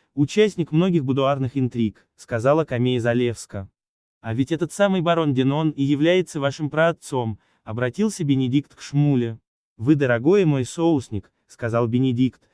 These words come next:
положив руку на плечо Помрежу, из того самого сюрту дю табль,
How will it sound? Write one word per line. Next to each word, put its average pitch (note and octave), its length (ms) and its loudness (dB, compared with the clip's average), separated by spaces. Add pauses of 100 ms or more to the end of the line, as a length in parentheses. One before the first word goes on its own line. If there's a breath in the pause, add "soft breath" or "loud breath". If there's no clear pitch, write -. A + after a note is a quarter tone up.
(200)
положив D3+ 440 0
руку F#3 220 0
на C#3+ 100 -2
плечо C#3 300 0
Помрежу, C3+ 640 2 (240)
из A#2+ 140 -8
того C3 240 0
самого B2+ 380 -2
сюрту C#3+ 380 0
дю B2 160 0
табль, D#3 420 2